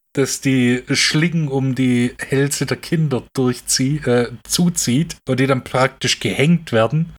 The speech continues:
<laughs> Und dann hebt sie es mit ihrer Vampirkraft, kann sie ja, äh, versucht sie <laughs> dann das Gewicht daran zu hindern, zu Boden zu gehen.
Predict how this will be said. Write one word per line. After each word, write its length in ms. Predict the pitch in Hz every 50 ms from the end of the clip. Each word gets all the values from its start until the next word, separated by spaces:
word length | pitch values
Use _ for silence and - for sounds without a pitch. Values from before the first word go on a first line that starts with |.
| _ _
<laughs> 160 | - - - - - - - - 196 - - - _ _ _ 165
Und 80 | 160
dann 180 | 151 165 165 160
hebt 380 | 156 139 120 170 202 185 - -
sie 140 | - - 147
es 300 | 156 175 170 - - 135
mit 160 | 139 131 -
ihrer 220 | 151 147 120 131 120
Vampirkraft, 760 | 123 123 117 - 147 160 151 - - 139 147 - - - -
kann 180 | - 104 101
sie 140 | 107 120 127
ja, 180 | 143 160 175 - - _ _ _ -
äh, 340 | 156 139 139 139 143 143 143
versucht 540 | 143 139 - - 147 - - 175 170 - -
sie 160 | - - 156 131 - - - - - -
<laughs> 320 | - - - - - _ -
dann 280 | 139 135 131 131 120
das 280 | - 127 117 - - -
Gewicht 400 | - 135 123 147 143 - - -
daran 440 | 131 123 123 117 123 123 120 113 -
zu 120 | - 127
hindern, 560 | 107 139 160 156 139 127 117 117 113 110 107 -
zu 140 | - - 113
Boden 340 | - 139 143 156 165 165 156
zu 120 | - 170
gehen. 360 | - 160 156 165 175 180 180